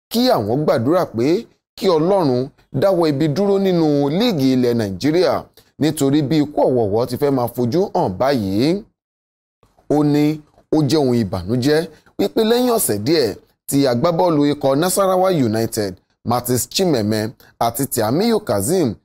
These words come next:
ti ikọ̀ Remo Star pàdánù ẹ̀mí wọn. Ó ní eléyìí tún ṣẹlẹ̀. Lákòótán, ó rọ ikọ̀ náà pátápátá láti gbàdúrà gidigidi kí Ọlọ́run lè dáwọ́ ibi dúró láàrin líìgì àgbàbùtà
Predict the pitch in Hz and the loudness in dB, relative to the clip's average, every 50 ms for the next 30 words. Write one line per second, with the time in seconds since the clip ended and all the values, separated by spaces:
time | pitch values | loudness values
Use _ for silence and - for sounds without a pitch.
0 | _ _ _ - - 156 147 151 147 127 127 127 135 151 165 151 143 143 143 - | _ _ _ -6 -2 -2 -2 -2 0 0 0 2 2 2 2 2 0 0 0 -2
1 | - - - 123 117 107 98 - - 165 165 143 117 113 123 147 160 151 120 98 | -4 -2 -2 -2 0 -2 -2 -4 -2 -2 0 0 0 -2 -2 0 0 0 0 -2
2 | 101 107 107 104 101 98 95 104 - _ _ _ _ - - 107 117 117 120 123 | -2 -2 -2 -2 -2 -4 -6 -8 -12 _ _ _ _ -12 -6 -2 -2 0 0 2
3 | 123 113 123 147 165 156 120 104 - 120 117 - - 110 104 92 85 71 64 - | 0 0 0 2 2 0 0 -2 -2 -4 -2 -2 -2 -2 -2 -2 -2 -4 -6 -12
4 | _ _ - - _ - 110 135 160 170 - 110 95 - 151 156 165 185 226 _ | _ _ -20 -20 _ -4 -2 -2 -2 -2 -2 -6 -6 -4 -4 -2 -2 -4 -6 _
5 | _ _ _ _ _ 180 202 208 196 180 160 156 151 147 143 143 135 - 113 101 | _ _ _ _ _ -2 0 0 2 2 2 2 2 2 2 0 0 -2 -2 -4
6 | 104 143 180 190 151 113 - - _ _ - 123 135 - 180 - - 156 156 - | -2 0 0 0 0 -2 -4 -8 _ _ -4 -4 -2 -2 -2 -2 -2 -2 -2 0
7 | 165 165 185 - - - - - - 117 131 156 156 - 135 120 113 110 95 104 | 0 -2 -2 -4 -8 -16 -20 -12 -4 -2 -2 0 0 0 0 0 0 0 0 0
8 | 151 180 170 139 127 127 139 135 147 127 135 139 123 135 143 151 147 - _ _ | 0 2 2 2 2 0 0 0 0 0 0 0 2 0 0 -2 -4 -8 _ _
9 | _ - - 170 143 143 170 196 180 156 160 175 180 170 131 101 110 107 113 117 | _ -4 0 2 2 2 2 2 2 2 2 2 2 0 0 0 0 0 0 2
10 | 117 110 107 104 104 - - 151 160 151 123 110 143 139 120 160 170 160 170 180 | 2 2 0 0 -2 -2 -2 -2 -2 -2 0 0 -2 0 0 0 0 0 0 -2
11 | 175 - - _ - 156 180 185 160 135 123 120 120 117 120 151 196 208 156 120 | -2 -6 -12 _ -4 -2 0 0 0 0 0 0 -2 -2 0 0 0 -2 -2 -2
12 | 117 120 110 104 104 98 117 117 101 113 110 - 123 110 | 0 -2 -2 -2 -2 -2 -2 -2 -2 -2 -4 -4 -2 -2